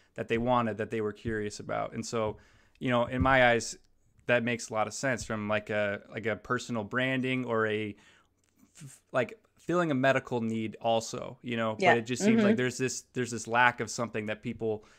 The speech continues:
Speaker 1: definitely wanna be more exposed to.
Speaker 2: Mm-hmm. Yeah. I, it's funny. I've never done that. I've never searched my name on, on Spotify. A lot of the podcasts I do are on, um, Twitch too. So I,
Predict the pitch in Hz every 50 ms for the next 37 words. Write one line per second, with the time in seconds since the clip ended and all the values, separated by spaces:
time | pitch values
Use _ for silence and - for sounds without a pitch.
0 | _ _ _ 127 123 117 - 127 113 117 117 117 113 110 107 110 _ _ _ -
1 | 123 120 117 120 120 120 120 120 117 110 110 - - - 113 110 110 110 107 -
2 | - - - - - - 127 _ _ _ - - - - _ _ - 175 190 185
3 | 196 185 196 226 233 233 - _ _ _ - 170 202 180 170 - - - - -
4 | - - - - 202 208 - - 226 - - 240 233 214 185 190 208 202 202 208
5 | 214 202 196 185 190 180 170 165 160 170 165 160 147 175 - - 180 170 - 165
6 | 160 151 151 151 156 147 143 143 143 143 143 - - 143 147 147 - - - 120
7 | 135 160 - - 156 151 151 156 151 - - - - _ 185 202 202 196 208 226
8 | 233 233 240 254 202 196 220 196 185 208 - 175 165 160 170 170 160 160 160 156
9 | 151 147 147 151 151 143 135 139 139 139 135 127 - - - 160 160 170 165 -
10 | - - - 185 165 170 196 226 214 - - 170 156 151 135 107 147